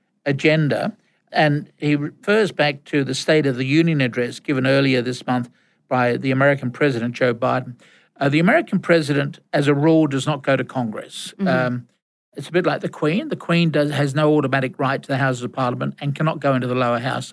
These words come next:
Speaker 1: at all.
Speaker 2: Mm.
Speaker 1: She goes into the House of Lords, or the King now,
Speaker 2: Yes.
Speaker 1: going to the House of Lords.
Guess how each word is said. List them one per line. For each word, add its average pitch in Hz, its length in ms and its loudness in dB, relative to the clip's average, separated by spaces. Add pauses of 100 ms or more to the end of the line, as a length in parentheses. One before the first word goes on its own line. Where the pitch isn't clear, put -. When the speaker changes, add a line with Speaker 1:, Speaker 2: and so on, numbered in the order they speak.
(100)
Speaker 1:
at 147 120 2
all. 127 360 2
Speaker 2:
Mm. 190 420 -2
Speaker 1:
She - 100 -8
goes 139 300 2
into 123 140 -2
the - 100 0
House 123 320 -2
of 113 120 -4
Lords, 120 460 -2
or 143 140 2
the 117 80 -4
King 127 320 -2
now, 101 360 -4
Speaker 2:
Yes. 156 260 -4
Speaker 1:
going 131 200 0
to 113 60 -10
the 123 100 -2
House 123 300 -4
of 117 100 -14
Lords. 127 360 -2